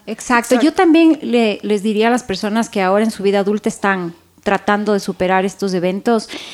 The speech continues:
Speaker 1: que hay una cosa, eh, que fue, que no podías hacer nada y que te puso en un lugar de víctima.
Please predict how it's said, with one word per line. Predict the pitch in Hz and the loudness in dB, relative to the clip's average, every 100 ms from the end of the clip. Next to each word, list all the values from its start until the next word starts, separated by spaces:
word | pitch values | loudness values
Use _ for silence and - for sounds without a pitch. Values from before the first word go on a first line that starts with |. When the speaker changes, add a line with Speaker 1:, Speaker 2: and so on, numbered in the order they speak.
| - - - | -18 -10 -2
Speaker 1:
que | |
hay | 330 | 2
una | 339 339 | 4 4
cosa, | 294 262 269 269 240 | 4 2 2 2 2
eh, | 208 196 180 - - - - _ - | 0 -2 -2 -8 -16 -20 -20 _ -2
que | 226 | -2
fue, | - 240 247 254 247 233 - _ _ - - _ - - 208 | 0 2 4 4 4 0 -6 _ _ -20 -20 _ -20 -14 -8
que | - 247 | -2 2
no | 277 | 2
podías | 285 277 254 240 | 4 4 6 4
hacer | 220 - | 0 -2
nada | 226 226 277 330 | 0 2 4 4
y | 254 | 2
que | 208 | 0
te | 208 | -2
puso | 233 254 240 | 0 0 0
en | |
un | 202 190 | -2 0
lugar | 180 170 170 | 0 2 0
de | 160 | -2
víctima. | 156 - - | -6 -10 -20